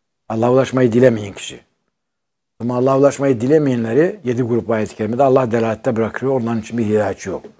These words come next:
Yani Allah'a ulaşmayı dilemeyen insan dünyaya meylediyor.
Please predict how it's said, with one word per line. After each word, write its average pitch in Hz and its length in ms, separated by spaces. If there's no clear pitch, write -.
Yani 160 580
Allah'a 143 460
ulaşmayı 143 540
dilemeyen 131 460
insan 156 580
dünyaya 131 400
meylediyor. 113 560